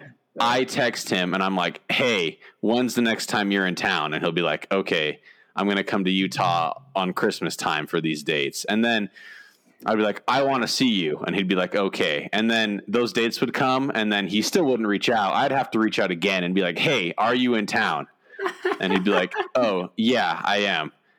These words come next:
Speaker 1: And it's like, "Okay, hey, I am coming to your parents' house to see you." And he'd be like,
Speaker 2: <laughs> Oh, that's
Speaker 1: "Okay."
Speaker 2: funny.
Speaker 1: Like, I would have to do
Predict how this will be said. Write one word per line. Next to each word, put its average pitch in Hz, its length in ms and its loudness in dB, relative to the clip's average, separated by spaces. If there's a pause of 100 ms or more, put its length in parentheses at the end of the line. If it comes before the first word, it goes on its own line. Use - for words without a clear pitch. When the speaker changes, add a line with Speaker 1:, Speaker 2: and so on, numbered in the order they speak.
Speaker 1:
And 104 60 -2
it's 92 100 -2
like, 107 120 2
"Okay, 135 260 2
hey, 113 280 0
I 131 180 2
am 147 140 0
coming 156 480 0
to - 120 0
your 135 140 4
parents' 131 400 0
house 117 460 0 (100)
to 156 80 0
see 104 320 2
you." 78 60 0 (320)
And - 80 -14
he'd 98 100 2
be 104 80 2
like, 98 160 2
Speaker 2:
<laughs> - 40 0
Oh, 127 280 2
that's 131 120 4
Speaker 1:
"Okay." 117 320 0 (100)
Speaker 2:
funny. 110 300 -4 (540)
Speaker 1:
Like, 101 140 -2
I 156 120 2
would 175 80 2
have 147 180 0
to 127 80 -4
do 104 220 2